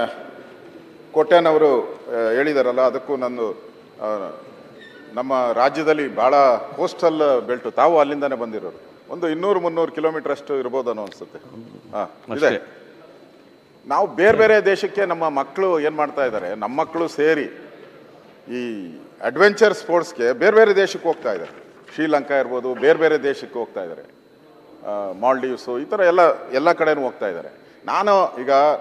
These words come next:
Speaker 1: ನಾವು ಏನೇನ ಕೇಳಿದ್ರೆ, ಆ, ಸೀನಿಯರ್ ಇದ್ದಾರೆ, ಮಂತ್ರಿಗಳು ಸೀನಿಯರ್ ಇದ್ದಾರೆ, ಮತ್ತು ಪವರ್‌ಫುಲ್ ಆಗಿದ್ದಾರೆ, ಭಾಳಷ್ಟು ಖಾತೆ ನೋಡಿದ್ದಾರೆ. ನಾನು, ನೀವು ಹಣ ವಿನಿಯೋಗ ಮಾಡಬೇಡಿ, ನೀವು ಪಿ ಪಿ ಪಿ ಮಾಡಲಲ್ಲಿ ಮಾಡಿ. ಪಿ ಪಿ ಪಿ ಮಾಡ್-, ಮಾಡಲಲ್ಲಿ ಮಾಡಿದ್ರೆ ನಿಮಗೆ ದುಡ್ಡು ಬರುತ್ತೆ, ನಮ್ಮ ಜಾಗ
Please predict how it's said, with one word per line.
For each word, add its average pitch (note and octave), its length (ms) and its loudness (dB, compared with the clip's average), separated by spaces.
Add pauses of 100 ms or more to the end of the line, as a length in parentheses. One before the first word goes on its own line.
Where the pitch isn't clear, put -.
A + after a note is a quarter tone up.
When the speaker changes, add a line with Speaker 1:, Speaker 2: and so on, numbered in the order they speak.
Speaker 1:
ನಾವು C#3 240 0
ಏನೇನ D3+ 320 0
ಕೇಳಿದ್ರೆ, C#3+ 760 -2 (260)
ಆ, A#2 120 -2
ಸೀನಿಯರ್ D#3 400 0
ಇದ್ದಾರೆ, C3 200 -2
ಮಂತ್ರಿಗಳು B2+ 560 -4
ಸೀನಿಯರ್ B2+ 380 -6
ಇದ್ದಾರೆ, B2 320 0
ಮತ್ತು A#2 260 -8
ಪವರ್‌ಫುಲ್ B2+ 440 -4
ಆಗಿದ್ದಾರೆ, A2+ 520 -4
ಭಾಳಷ್ಟು G#2+ 360 -4
ಖಾತೆ A2 300 -2
ನೋಡಿದ್ದಾರೆ. F#2+ 380 -10 (440)
ನಾನು, G3+ 300 2
ನೀವು E3 260 -2
ಹಣ A#2+ 400 -2
ವಿನಿಯೋಗ G#3 400 2
ಮಾಡಬೇಡಿ, C3+ 480 -2 (360)
ನೀವು E3+ 120 0
ಪಿ F#3 180 -2
ಪಿ C4 180 -2
ಪಿ B3 140 -2
ಮಾಡಲಲ್ಲಿ G#3 420 4
ಮಾಡಿ. D#3 180 -2 (840)
ಪಿ F#3+ 120 0
ಪಿ A3+ 140 -4
ಪಿ G#3+ 140 -2
ಮಾಡ್-, F#3+ 320 2
ಮಾಡಲಲ್ಲಿ F3 440 4
ಮಾಡಿದ್ರೆ C#3+ 440 2
ನಿಮಗೆ D3 340 -6
ದುಡ್ಡು C3+ 300 4
ಬರುತ್ತೆ, E3 520 2
ನಮ್ಮ D#3 180 -2
ಜಾಗ G#3+ 240 8